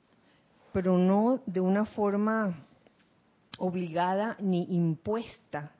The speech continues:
Emilio, sino voluntariamente, gozosamente, desarrollar ese sentimiento, eh, relacionado con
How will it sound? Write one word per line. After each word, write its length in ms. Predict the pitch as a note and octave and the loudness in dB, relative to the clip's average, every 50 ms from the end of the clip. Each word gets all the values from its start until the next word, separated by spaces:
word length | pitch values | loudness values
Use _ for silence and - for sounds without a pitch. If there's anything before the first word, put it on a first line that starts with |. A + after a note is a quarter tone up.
| _ _ _ _ _ _ _ - | _ _ _ _ _ _ _ -6
Emilio, 480 | F3+ F3 F3 F#3 G3+ F#3 E3 D#3 D#3 D3+ | -2 -2 0 0 0 0 -2 -4 -6 -8
sino 580 | - - D#3+ D#3+ D#3+ E3 F3 F#3+ A3 B3+ B3 - _ _ _ - _ _ _ _ _ _ _ _ _ _ _ _ _ _ _ _ _ _ _ - | -8 -6 -4 -4 -2 0 0 0 0 -2 -4 -8 _ _ _ -20 _ _ _ _ _ _ _ _ _ _ _ _ _ _ _ _ _ _ _ -10
voluntariamente, 1300 | G3 E3 E3+ E3 E3 E3 E3 D#3+ - F3+ G#3 A3+ A3 G#3 G#3 G#3 G#3 G3 G3 F#3+ - F#3 F3+ F#3 G3 F3 E3+ | -6 -4 -2 -2 0 0 0 2 2 2 2 4 2 2 4 2 2 2 0 0 -2 -4 -4 -4 -4 -6 -8
gozosamente, 1200 | G3 F3 F3 F3 E3 - - G3+ F#3 - - F#3+ F#3+ F#3 F#3 F#3+ F3+ E3+ E3 - E3 E3 E3 E3+ - - _ _ _ _ _ _ _ _ _ _ _ - | -12 -10 -8 -8 -8 -6 -8 -8 -6 -4 -2 -2 0 0 2 2 0 0 -2 -4 -6 -8 -8 -8 -12 -18 _ _ _ _ _ _ _ _ _ _ _ -10
desarrollar 580 | F#3+ D#3+ - F3+ D#3+ F#3 E3 E3 F3 G3 A#3 | -8 -6 -4 -4 -4 -2 -4 -2 -2 -2 -2
ese 200 | D4 C#4+ - C#4 B3 | -2 -4 -8 -10 -8
sentimiento, 1040 | - C4 F#3 F3+ E3 - E3 E3 F3+ F#3+ G3+ A3 A#3 A3+ A3 - G3 G3 G#3 A#3 A3 - - _ _ _ _ _ _ _ _ _ _ _ _ _ _ _ _ _ _ _ _ _ _ _ _ _ _ _ _ _ _ _ _ _ _ _ _ _ _ _ _ - | -4 -2 -2 -2 -2 -2 -4 -2 0 0 2 2 2 2 0 -2 -4 -4 -4 -6 -8 -10 -20 _ _ _ _ _ _ _ _ _ _ _ _ _ _ _ _ _ _ _ _ _ _ _ _ _ _ _ _ _ _ _ _ _ _ _ _ _ _ _ _ -12
eh, 540 | G3 F3 E3+ D#3+ D#3+ D3+ D3 C#3+ C#3 C#3 - - - - - | -10 -8 -8 -6 -6 -6 -6 -6 -6 -6 -8 -12 -14 -12 -6
relacionado 800 | F3+ F3+ F3+ E3+ - - F3+ E3 E3 E3+ G3 A#3 C4 C4 B3+ - - | -4 -2 -2 -2 -2 -2 -2 0 0 2 2 0 0 0 -2 -4 -6
con 480 | - G#3 G#3 G#3+ A#3 C4 D4+ C#4+ B3+ | -4 -2 0 0 0 0 -2 -4 -6